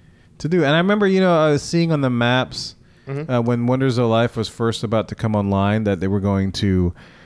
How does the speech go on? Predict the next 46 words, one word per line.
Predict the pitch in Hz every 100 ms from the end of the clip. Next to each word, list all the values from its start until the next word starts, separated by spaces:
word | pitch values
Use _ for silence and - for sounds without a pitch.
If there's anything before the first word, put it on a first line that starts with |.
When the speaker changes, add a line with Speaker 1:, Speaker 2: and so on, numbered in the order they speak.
| -
Speaker 1:
uh, | 98 95
that | 104
it | 113 117
says, | 123 107 98 -
uh, | 101 95 95
"Wonders | 120 151 143
of | 120
Life | 131 123 101 -
opening | - - 110 98 95 92 87
such | 92 131 131
and | 120
such | - 117 -
a |
year." | 104 110 110 92
I | 85
Speaker 2:
Mm-hmm. | 120
Speaker 1:
forget. | 120 117 87
And | 101
it's | 104 -
like, | 104
you | 110
know, | 107
always | 139 143 117 95 - - -
waited | 120 139 135 -
for | 113
that | 104
spot | - - 113 95
to | -
be | 107 104
filled, | - 113 101 87 73
but | 85 78
it |
Speaker 2:
Mm-hmm. | 104
Speaker 1:
never, | 104 98 98
it, | 85 95 87 -
you | 104
know, | 90
it | 87 85 110
did, | 113 151 170 170
and | 113 117
then | 110 110 104
it | 101 104
left, | 64 92 82 - - -
<laughs> | - 175 143
you | 127
know, | 107